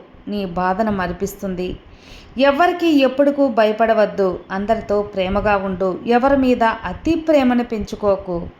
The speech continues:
గౌరవాన్ని పెంచుకో, నీ విలువల్ని పెంచుకో, గౌరవంగా ఉండు. ఆలస్యమైనా ఎప్పటికైనా మంచి మాత్రమే గెలుస్తుందన్న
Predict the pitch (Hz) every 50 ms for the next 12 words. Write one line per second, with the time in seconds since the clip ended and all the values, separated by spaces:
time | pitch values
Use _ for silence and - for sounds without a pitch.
0 | - - - - - - - - - 170 - 196 185 185 196 202 202 208 202 202
1 | 202 190 - 202 196 190 - 202 - 202 202 208 220 240 247 254 262 247 214 226
2 | 220 247 262 262 254 254 254 254 254 226 208 190 - 208 - 214 202 190 - -
3 | - 190 220 240 269 285 311 294 302 285 269 254 262 247 233 226 220 208 196 196
4 | 185 - - - - - - - - - - - - - - 175 180 196 208 202
5 | 208 220 208 208 208 214 226 247 262 269 247 220 202 - - 220 262 262 262 -
6 | 339 349 349 339 330 311 294 277 269 254 240 226 214 214 220 220 - 254 240 233
7 | 214 214 - 214 214 214 214 214 202 214 214 214 208 - - 226 214 208 208 202
8 | 202 202 208 202 196 185 175